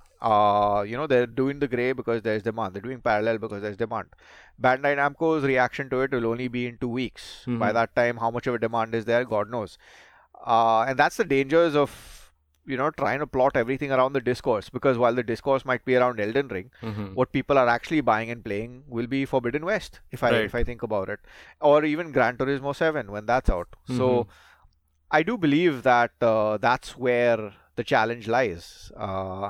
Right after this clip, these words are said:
Speaker 1: and I think it's gonna be a fun one to see. I just think that, look, if you weren't able to get it at launch, don't stress out. It'll be available soon enough.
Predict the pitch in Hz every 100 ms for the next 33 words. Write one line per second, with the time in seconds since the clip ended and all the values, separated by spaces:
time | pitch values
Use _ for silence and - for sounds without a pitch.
0 | - 120 123 139 143 135 123 131 - 127
1 | 117 120 123 139 117 - - - - -
2 | 139 180 208 - 175 165 151 - - 151
3 | 139 - 135 143 139 151 139 131 143 123
4 | 110 120 120 110 107 113 - - 123 123
5 | - 104 - 101 107 - - 123 120 127
6 | 113 107 107 107 - 104 95 82 87 -
7 | -